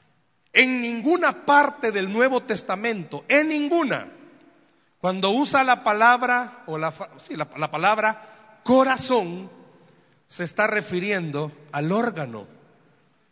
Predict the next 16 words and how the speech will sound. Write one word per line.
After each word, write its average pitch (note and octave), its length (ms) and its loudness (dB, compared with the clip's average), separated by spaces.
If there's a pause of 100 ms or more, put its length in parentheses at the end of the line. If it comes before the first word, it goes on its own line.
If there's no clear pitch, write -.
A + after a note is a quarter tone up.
(120)
Si D3+ 100 -14
usted C4 240 4
lee E4 340 4
en G3+ 160 -4
el F3+ 260 -2
Nuevo C#4 240 2
Testamento A3 800 -2
y D#3+ 280 -2
algún F#3+ 300 0
versículo A#3 500 -4
aparece G3+ 580 -2 (280)
corazón, G#3+ 580 0
no A3+ 100 0
está B3+ 180 0
hablando C4+ 480 0
del D#3 320 -6